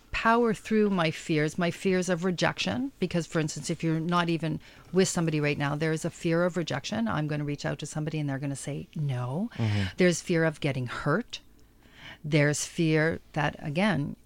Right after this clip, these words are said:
Speaker 1: I'm never going to meet somebody. And it's interesting because a couple weeks ago, I was out with a group of women,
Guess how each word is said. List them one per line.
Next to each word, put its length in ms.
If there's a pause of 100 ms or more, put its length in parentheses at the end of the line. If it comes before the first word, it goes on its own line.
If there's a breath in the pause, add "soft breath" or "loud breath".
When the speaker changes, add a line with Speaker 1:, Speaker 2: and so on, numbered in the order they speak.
(540)
Speaker 1:
I'm 280
never 320
going 320
to 180
meet 320
somebody. 480 (680 loud breath)
And 120
it's 140
interesting 380
because 280
a 60
couple 320
weeks 220
ago, 160
I 140
was 200
out 180
with 140
a 60
group 220
of 80
women, 360